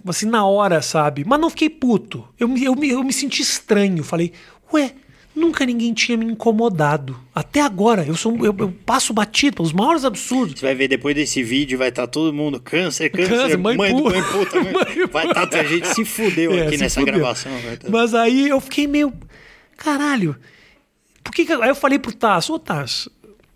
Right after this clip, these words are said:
Speaker 1: cara, nem, você chamou minha mãe de puta, assim, sabe? Minha mãe pode tá assistindo o programa."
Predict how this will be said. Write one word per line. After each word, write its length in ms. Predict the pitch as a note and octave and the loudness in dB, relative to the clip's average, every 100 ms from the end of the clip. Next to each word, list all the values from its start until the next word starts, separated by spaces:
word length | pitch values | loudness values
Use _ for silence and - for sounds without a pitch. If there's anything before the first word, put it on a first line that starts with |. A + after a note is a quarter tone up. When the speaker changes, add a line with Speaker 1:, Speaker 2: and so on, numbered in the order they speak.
| - | -12
Speaker 1:
cara, 220 | - A#3 | -2 0
nem, 480 | F3+ G#3+ A#3 A3 C4+ | 2 0 -4 -8 -10
você 220 | C#4+ - F4 - - | -8 -6 -8 -10 -12
chamou 380 | - - G4 D4+ | -6 -4 -2 0
minha 180 | G3+ B3 | 2 2
mãe 240 | A#3+ C#4 | 0 -2
de 100 | D4+ | -2
puta, 540 | C4+ - A#3 C#4 - C#3 | -6 0 2 2 0 -4
assim, 240 | A#2+ D#3 | -4 -4
sabe? 220 | D#3 D#3 | -4 -4
Minha 100 | A3 | 0
mãe 100 | A3 | 0
pode 200 | F3 E3 | 2 2
tá 60 | D#3 | 2
assistindo 420 | D3+ E3 - D#3+ | 0 0 -4 -4
o 40 | E3+ | -4
programa." 400 | A3+ A#3+ G#3+ | -2 0 0